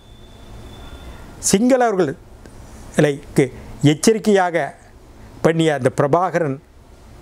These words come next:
பார்க்கும்போது, அந்த முள்ளிவாய்க்கால் இருந்து எவ்வளவோ செய்திகள், எவ்வளவோ மனநிலைகள் ஏற்பட்ட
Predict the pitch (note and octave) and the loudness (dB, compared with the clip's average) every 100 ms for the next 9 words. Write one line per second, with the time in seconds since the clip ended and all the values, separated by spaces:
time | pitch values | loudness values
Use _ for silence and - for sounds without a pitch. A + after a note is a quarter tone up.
0 | - - - - - D#3 E3 - E3 E3 | -20 -20 -18 -16 -2 2 2 2 4 4
1 | E3 D3 C3+ F3+ F#3 D#3+ - D3 C3+ C3+ | 4 2 4 4 4 2 0 0 0 -2
2 | C#3 B2 - B2+ D#3 A#3+ D4 F4+ B3+ F3+ | -2 -4 0 0 2 2 2 0 2 0
3 | E3+ E3 E3+ D3 C#3+ E3 F3+ G3 G#3+ F3 | 2 0 0 0 0 2 2 2 0 -8
4 | F3 - - - - C3+ C#3+ E3+ E3+ D#3+ | -16 -20 -20 -20 -6 0 2 2 2 2
5 | D3 C3 B2+ _ D#3 C3+ - A#2+ C#3 B2+ | 2 0 -4 _ -2 0 0 -2 -2 -4